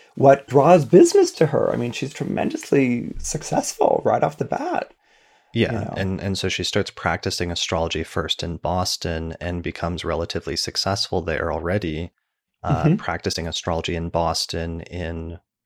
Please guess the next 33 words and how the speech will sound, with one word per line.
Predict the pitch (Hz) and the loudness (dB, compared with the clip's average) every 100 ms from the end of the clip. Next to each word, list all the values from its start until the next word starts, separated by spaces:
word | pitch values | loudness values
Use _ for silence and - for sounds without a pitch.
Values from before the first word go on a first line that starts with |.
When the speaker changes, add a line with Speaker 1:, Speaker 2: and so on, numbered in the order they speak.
| _ | _
Speaker 2:
uh, | - - | -16 -14
what | - 80 - 85 | -12 -8 -10 -10
time | - 90 82 | -6 -6 -4
period | 82 82 | -8 -8
are | - | -8
we | - | -8
talking | 82 - | -8 -8
about? | 73 | -10
Like | - | -8
the | 85 | -6
late | 85 87 85 | -2 -2 2
Speaker 1:
I | 151 | 4
would | 139 | 4
say | 135 | 4
Speaker 2:
eighteen | 117 | 4
hundreds? | 98 | 4
Speaker 1:
eighteen | 123 | 2
nineties. | 117 117 110 110 - - - - | 0 -2 -4 -6 -8 -14 -20 -14
Yeah, | - 117 | -4 -2
Speaker 2:
Yeah. | - | -2
Speaker 1:
eighteen | - 120 120 | -4 -4 -4
nineties. | 110 107 117 - - | -4 -6 -8 -8 -6
Yeah, | 123 - _ - | -8 -8 _ -12
yeah. | - 104 | -10 -4
Speaker 2:
Okay. | 101 101 110 _ _ _ _ _ - | -4 -4 -10 _ _ _ _ _ -4
Um, | 92 87 85 85 87 | 0 0 0 -6 -8
so | - | -12
practicing | - 101 - 101 | -6 -4 -2 -2
in | 87 | -2
Boston, | 87 85 - - 90 85 80 - | -2 -2 -2 -2 -4 -4 -8 -8
uh, | 90 85 82 - | -6 -4 -4 -8
somewhere | - 113 101 90 | -4 0 2 2
around | 87 90 87 87 | -2 -2 -4 -4